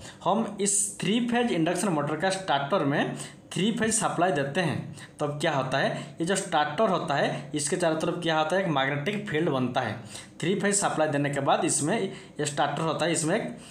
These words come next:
rotating magnetic फील्ड, फील्ड बनता है, जो कुछ इस direction में घूमता रहता है। तो जिस speed में इस magnetic field इस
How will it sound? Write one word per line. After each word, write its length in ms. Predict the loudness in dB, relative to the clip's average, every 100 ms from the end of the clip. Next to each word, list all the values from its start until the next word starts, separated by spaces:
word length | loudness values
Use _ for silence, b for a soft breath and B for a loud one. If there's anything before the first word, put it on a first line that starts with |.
| B -4
rotating 400 | -2 -2 0 2
magnetic 340 | 2 0 0
फील्ड, 200 | 2 0
फील्ड 340 | -2 -2 0 2
बनता 280 | 2 2
है, 380 | 2 0 -2 -8 -6
जो 420 | 0 2 2 B B B -6
कुछ 360 | -4 -4 -4
इस 220 | -2 0 2
direction 340 | 2 2 2
में 160 | 2 2
घूमता 300 | 2 2 2
रहता 280 | 0 -2
है। 140 | -4 -4 B B B -2
तो 60 |
जिस 500 | -2 2 4 4 2
speed 240 | 0 2 4
में 260 | 4 4
इस 200 | 2 2
magnetic 480 | 2 2 2 -2 0
field 180 | 0 0
इस 300 | 0 0